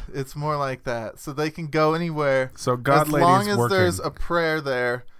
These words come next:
Speaker 1: and it's usually bad. It's usually, like, there's flies crawling, and they need food, and, yeah.
Speaker 2: Okay.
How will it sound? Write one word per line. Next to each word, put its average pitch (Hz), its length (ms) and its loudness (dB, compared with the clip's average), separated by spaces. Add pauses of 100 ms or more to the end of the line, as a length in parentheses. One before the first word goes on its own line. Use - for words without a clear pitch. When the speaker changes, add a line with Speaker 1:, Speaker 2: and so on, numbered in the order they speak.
(260)
Speaker 1:
and 131 160 -6
it's - 320 -8
usually 143 480 -6
bad. 110 400 -4
It's 110 240 -10
usually, 117 380 -8
like, 110 360 -8
there's 113 300 -8
flies 110 600 -4
crawling, 107 640 -6
and 104 80 -12
they 107 100 -10
need 107 220 -12
food, 107 500 -10
and, 104 220 -10 (800)
yeah. 107 380 -12 (720)
Speaker 2:
Okay. 123 320 -8